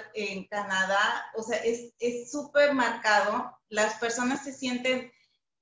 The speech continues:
eh, bien down, eh, a veces hasta no dejan de llorar, o sea, que tú dices, "Bueno, no es para tanto", pero es también, está relacionado con la deficiencia de vitamina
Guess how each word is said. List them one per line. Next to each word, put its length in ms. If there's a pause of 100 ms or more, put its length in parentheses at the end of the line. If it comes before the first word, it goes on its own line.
(200)
eh, 200
bien 560
down, 600 (440)
eh, 720 (160)
a 100
veces 340
hasta 360
no 140
dejan 300
de 160
llorar, 480
o 40
sea, 140
que 120
tú 120
dices, 220
"Bueno, 320
no 120
es 120
para 340
tanto", 560 (500)
pero 280
es 220
también, 360
está 200
relacionado 760
con 120
la 100
deficiencia 640
de 140
vitamina 600